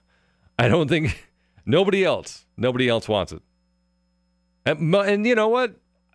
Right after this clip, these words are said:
Everybody wants something for a price, right? So if you put a low enough price on it, maybe somebody would want it.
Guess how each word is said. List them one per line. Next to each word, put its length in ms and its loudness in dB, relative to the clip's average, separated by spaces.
Everybody 400 0
wants 320 0
something 280 -2
for 160 0
a 60 -2
price, 340 -4
right? 180 2
So 120 0
if 100 -4
you 60 -6
put 160 0
a 20 0
low 280 2
enough 200 -2
price 300 0
on 180 0
it, 140 -6
maybe 200 0
somebody 300 -2
would 140 -6
want 220 -10
it. 40 -20